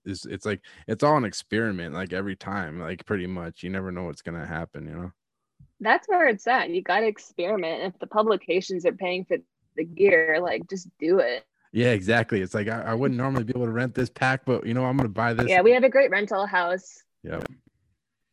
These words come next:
Speaker 2: Yeah, we have a great rental house here in Seattle, uh, Glazers, and the team there is so wonderful, and they're just, like, always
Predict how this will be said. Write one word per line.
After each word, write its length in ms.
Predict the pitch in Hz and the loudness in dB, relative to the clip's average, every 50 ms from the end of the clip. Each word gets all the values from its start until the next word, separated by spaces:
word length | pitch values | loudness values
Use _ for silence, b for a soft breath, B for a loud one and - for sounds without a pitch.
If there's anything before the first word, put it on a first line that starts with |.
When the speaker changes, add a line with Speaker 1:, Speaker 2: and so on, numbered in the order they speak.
| _ _ _ _ _ - | _ _ _ _ _ -4
Speaker 2:
Yeah, 280 | 202 214 202 180 175 185 | 0 0 0 0 0 0
we 100 | 208 233 | 4 4
have 100 | 247 240 | 4 6
a 60 | 233 208 | 4 2
great 180 | 226 214 160 | 0 0 -2
rental 240 | 180 185 185 202 190 | -2 -4 -6 -6 -6
house 300 | 180 180 156 165 190 - | -4 -2 -4 -4 -4 -4
here 180 | - 196 180 170 | -4 -2 -2 -2
in 140 | 165 170 | -2 -4
Seattle, 680 | 180 _ - 185 165 160 151 147 156 135 131 135 135 135 | -8 _ -4 -2 -2 -2 -2 -2 -4 -6 -6 -8 -8 -6
uh, 280 | - - 160 139 139 123 | -4 -4 -2 -4 -4 -6
Glazers, 840 | - - 175 151 175 175 185 165 147 151 151 160 170 185 - - | -6 -4 -4 -4 -4 -6 -6 -6 -6 -4 -4 -6 -8 -10 -16 -16
and 540 | - - 165 160 156 156 156 151 - - 175 | -12 -10 -8 -8 -8 -8 -10 -10 -10 -6 -2
the 80 | 196 185 | -2 -2
team 280 | 170 - - 196 185 180 | -2 -2 -6 -4 -2 0
there 160 | 165 156 160 | 0 0 0
is 120 | 160 - | -2 -4
so 140 | - 185 175 | -6 -6 -4
wonderful, 640 | 160 - - 143 - 165 - - 160 156 135 151 160 | -4 -6 -6 -6 -8 -8 -8 -6 -8 -6 -6 -6 -6
and 160 | 165 170 165 | -8 -8 -10
they're 140 | 160 156 151 | -12 -12 -14
just, 240 | - - - - - | -16 -18 -20 -16 -14
like, 240 | - 104 98 - - | -10 -10 -10 -8 -4
always 580 | - 139 196 220 220 220 220 220 202 - - | 0 2 4 6 8 8 6 6 4 -2 -6